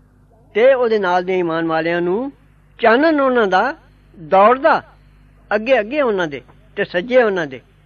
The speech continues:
ਆਖਦੇ ਨੇ, "ਸਾਡਿਆ ਰੱਬਾ, ਪੂਰਾ ਕਰ ਦੇ ਸਾਨੂੰ ਚਾਨਣ ਸਾਡਾ ਤੇ ਬਖਸ਼ ਲੈ ਸਾਨੂੰ, ਜ਼ਰੂਰ ਤੇਰਾ ਹਰ ਕਾਸੇ ਉੱਤੇ ਵਸ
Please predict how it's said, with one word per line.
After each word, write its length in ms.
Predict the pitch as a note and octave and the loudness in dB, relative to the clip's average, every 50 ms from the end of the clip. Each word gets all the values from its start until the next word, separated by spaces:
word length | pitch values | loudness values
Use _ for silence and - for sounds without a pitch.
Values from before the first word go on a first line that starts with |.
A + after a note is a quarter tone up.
| _ _ _ _ _ _ _ _ _ _ - - | _ _ _ _ _ _ _ _ _ _ -4 0
ਆਖਦੇ 340 | F3+ G3 G3+ A3+ A3+ B3+ | 0 0 0 0 -2 -2
ਨੇ, 100 | C4 C4 | -2 -2
"ਸਾਡਿਆ 340 | A#3 - G3 F#3 F#3 G3 G#3+ | -4 -4 -4 -4 -2 0 -2
ਰੱਬਾ, 380 | G3+ F#3+ F3+ F3+ G#3 A#3+ C#4+ C4 | -2 -2 -4 -2 -2 -2 -2 -2
ਪੂਰਾ 340 | - - A#3+ B3+ C#4 D#4 D4 | -6 -8 -4 0 2 2 2
ਕਰ 180 | C#4 C4 A3+ | 2 0 -2
ਦੇ 160 | F#3+ F#3+ G3 | -2 -4 -8
ਸਾਨੂੰ 380 | E3 F3+ E3+ D3+ D#3 D#3+ D#3+ C3+ _ _ _ _ _ - | -6 -6 -6 -6 -4 -6 -6 -8 _ _ _ _ _ -2
ਚਾਨਣ 340 | F#3+ F3 F3 G3+ A#3+ B3+ | -2 0 0 0 -2 -4
ਸਾਡਾ 380 | A3+ - F#3+ E3 C3+ C#3 C3+ B2+ _ _ _ _ _ _ _ _ - | -4 -2 -4 -4 -4 -4 -10 -12 _ _ _ _ _ _ _ _ -6
ਤੇ 80 | A#3+ | -6
ਬਖਸ਼ 320 | G3+ F#3 A#3+ D4 D4 - E4+ | -2 0 0 0 0 -2 -4
ਲੈ 180 | D#4 C#4+ A3+ | -4 -4 -4
ਸਾਨੂੰ, 380 | F3+ - F#3+ D#3+ D3+ D3+ D3 C3+ _ _ _ _ _ - | -4 -4 -6 -6 -6 -8 -10 -14 _ _ _ _ _ -12
ਜ਼ਰੂਰ 380 | F3 F3+ G3+ G#3 B3+ C4+ A3+ - | -8 -6 -4 -2 -2 -2 -2 -2
ਤੇਰਾ 260 | - C4 A#3 A3+ G3 | -2 -4 -4 -2 -2
ਹਰ 180 | D#3+ F3 F#3+ G3+ | -4 -4 -6 -6
ਕਾਸੇ 280 | G#3 G3 F3+ F3 G3+ | -4 -4 -4 -4 -4
ਉੱਤੇ 180 | G3+ F#3 F3 F#3 | -6 -6 -6 -6
ਵਸ 200 | E3+ D#3+ D#3+ | -4 -4 -4